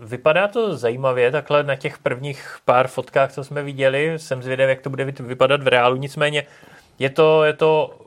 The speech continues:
úplně něco jiného, než, eh, na co jsme zvyklí u elektromobilů Kia. Třeba Eniro mně přišlo vždycky takový usedlý, prostě, mm, nebylo, nebylo tak výrazný designově.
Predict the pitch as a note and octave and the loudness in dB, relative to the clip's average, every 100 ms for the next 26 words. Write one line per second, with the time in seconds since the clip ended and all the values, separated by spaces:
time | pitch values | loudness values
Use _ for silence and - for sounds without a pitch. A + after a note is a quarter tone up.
0 | _ - C3 - D3+ D#3 D3+ - D3 C#3+ | _ -20 -16 -4 -2 -2 -6 -4 -6 -4
1 | D3 C#3+ - C#3+ C3+ C3+ C3+ C3 C#3+ C3+ | -4 -6 0 4 6 4 -2 -8 -8 -8
2 | C3+ C#3 C#3 C3+ C#3 A#2+ C3 - B2+ C3 | -10 -10 -8 -8 -4 -2 -4 -6 -6 -6
3 | C#3 C#3 C3 C3 C3 - - _ _ _ | -8 -8 -2 0 0 -4 -20 _ _ _
4 | - B2+ C3 A#2+ B2 B2+ C3 C3 C3 B2+ | 0 4 4 4 2 2 2 2 -4 -10
5 | B2+ B2 - C3 C#3 C3 B2+ C3 A#2+ C#3+ | -8 -8 -10 -10 -8 -8 -10 -8 -8 -8
6 | C3+ - - - - C3+ C3 C3 C3 - | -10 -12 -20 -10 -6 -4 -4 -8 -10 -8
7 | - C3+ C3 C3+ A#2 A#2+ A#2+ A#2+ A#2+ A#2 | 2 2 2 -6 -12 -12 -12 -6 -2 2
8 | C3 B2+ A#2+ B2+ C3 C3+ B2 B2+ B2+ C3+ | 4 4 4 2 2 -2 -2 0 0 -2
9 | C#3 C3+ C3+ C3 B2+ C3 | -6 2 2 2 2 2